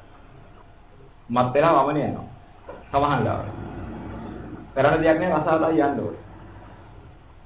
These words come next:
ඔය ක්‍රමෙට ගිහින් අනික් කව ටික දවසක් ඉඳලා හරිය. හරියයි කියලා කියන විදිහට බයි දෙන්නේ. ඔක හරියයි. අපෝ නිදිමත හරියන්නේ කොහොමද? හැබැයි මාස තුනක් හතරක් යනකොට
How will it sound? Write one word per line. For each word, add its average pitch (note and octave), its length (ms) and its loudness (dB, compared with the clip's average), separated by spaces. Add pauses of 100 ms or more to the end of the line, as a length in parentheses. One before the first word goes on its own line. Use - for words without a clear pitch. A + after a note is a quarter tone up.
(500)
ඔය C#3 160 6
ක්‍රමෙට E3+ 260 4
ගිහින් D3+ 240 0
අනික් C#3 220 2
කව D#3 140 2
ටික F#3+ 180 2
දවසක් D3+ 340 2
ඉඳලා D#3+ 200 0
හරිය. A#2 160 0
හරියයි D3+ 320 2
කියලා F3+ 200 2
කියන D3+ 160 4
විදිහට F3+ 300 2
බයි C3 180 4
දෙන්නේ. G#2 320 -2 (2500)
ඔක C3 160 0
හරියයි. C#3 440 4
අපෝ C#3 140 2
නිදිමත D3+ 340 2
හරියන්නේ D#3 340 4
කොහොමද? G#2+ 320 -2 (920)
හැබැයි D3+ 280 0
මාස C#3 220 4
තුනක් D3+ 260 -2
හතරක් C#3 320 0
යනකොට C#3 260 -2